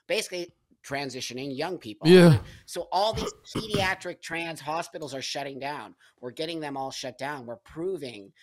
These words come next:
Speaker 1: because we're using all the stats from the U K, from Finland, from Sweden, we're proving, and we're using the detransitioners. So that's why I brought them on my, you know, on my space, and I talk to them, and I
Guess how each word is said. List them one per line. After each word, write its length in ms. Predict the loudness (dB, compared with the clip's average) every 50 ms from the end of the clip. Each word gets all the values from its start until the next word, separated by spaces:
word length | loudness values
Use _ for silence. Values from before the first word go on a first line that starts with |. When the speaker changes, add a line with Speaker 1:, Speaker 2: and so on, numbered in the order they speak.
| -20 -20 -20 _ _
Speaker 1:
because 240 | -16 -14 -12 -12 -10
we're 80 | -8 -8
using 380 | -8 -6 -8 -8 -8 -8 -8 -6
all 160 | -6 -6 -6
the 60 | -6 -8
stats 460 | -10 -8 -6 -2 -2 -2 -2 -4 -8
from 140 | -12 -12 -12
the 80 | -12
U 180 | -12 -12 -14 -14 -14
K, 520 | -8 -6 -4 -2 -2 -2 -2 -2 -4 -4 -6
from 160 | -10 -14 -16
Finland, 580 | -18 -14 -12 -10 -10 -8 -10 -10 -12 -12 -14 -14
from 140 | -16 -16 -14
Sweden, 460 | -14 -12 -10 -10 -10 -8 -8 -8 -8
we're 120 | -10 -12
proving, 560 | -14 _ -14 -10 -10 -8 -8 -8 -8 -10 -10 -12 -16 -20 -20 -10 _ -2
and 220 | 0 0 0 0
we're 60 | -2 -4
using 340 | -6 -6 -8 -8 -8 -8
the 80 | -8 -10
detransitioners. 1000 | -10 -10 -10 -10 -10 -10 -10 -10 -8 -10 -10 -10 -8 -8 -10 -10 -12 -12 -12 -12
So 200 | -10 -10 -10 -12 -14 -16 -8 -4
that's 220 | -4 -4 -2 -2
why 160 | -2 -2 -2
I 40 | -2
brought 300 | -4 -4 -6 -6 -6 -6
them 140 | -8 -8 -8
on 140 | -8 -10 -10
my, 200 | -12 -12 -12 -12
you 120 | -12 -12 -10
know, 120 | -10 -10
on 100 | -12 -12
my 120 | -14 -14 -12
space, 480 | -12 -10 -4 -2 -2 -2 -2 -2 -6 -8
and 80 | -10
I 80 | -12 -12
talk 320 | -8 -6 -4 -4 -4 -4
to 100 | -6 -6
them, 300 | -4 -2 -2 -2 -4 -4 -8 -12 -16 -14
and 120 | -10 -8 -8
I 100 | -8